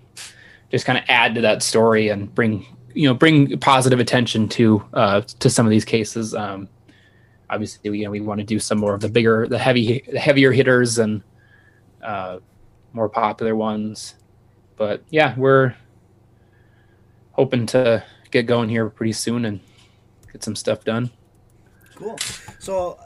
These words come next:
Speaker 2: um, I'm sure you know I do mostly cryptozoology and stuff for my, my, what I am interested in that. Um,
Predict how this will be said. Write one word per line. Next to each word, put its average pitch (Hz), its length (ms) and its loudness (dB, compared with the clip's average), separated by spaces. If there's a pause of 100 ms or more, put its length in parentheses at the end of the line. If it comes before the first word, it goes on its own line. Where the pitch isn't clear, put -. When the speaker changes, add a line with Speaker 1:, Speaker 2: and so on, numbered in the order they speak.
Speaker 2:
um, 135 440 -12 (100)
I'm 131 300 -18
sure - 200 -18
you 262 120 -14
know 131 120 -14
I 131 140 -16
do 135 240 -12
mostly 131 400 -14
cryptozoology 131 1400 -16
and 123 140 -20
stuff - 280 -16
for 127 200 -18
my, 127 380 -14 (260)
my, 117 280 -16
what 107 180 -20
I 135 240 -8 (500)
am 127 180 -16
interested 123 400 -18
in 120 100 -16
that. 117 240 -14 (460)
Um, 123 560 -16